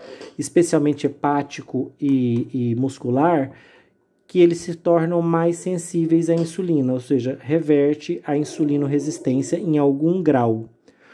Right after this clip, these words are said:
Por isso, gente, a metformina, a gente considera ela um fármaco de mecanismo de ação amplo no tratamento da diabetes tipo dois,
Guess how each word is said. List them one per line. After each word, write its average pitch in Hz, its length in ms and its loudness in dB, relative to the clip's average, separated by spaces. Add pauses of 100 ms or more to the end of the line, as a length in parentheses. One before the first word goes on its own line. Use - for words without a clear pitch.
(280)
Por - 100 2
isso, 220 180 -2
gente, 160 160 0
a 156 40 2
metformina, 170 640 2
a - 20 -2
gente 165 260 -8
considera 139 560 0
ela 139 220 4
um 139 80 0
fármaco 143 520 -2
de 139 460 2
mecanismo 139 560 0
de 131 80 0
ação 139 460 0
amplo 135 720 2 (280)
no 131 120 -6
tratamento 131 560 0
da 127 100 0
diabetes 117 580 -2
tipo - 240 -4
dois, 110 520 -2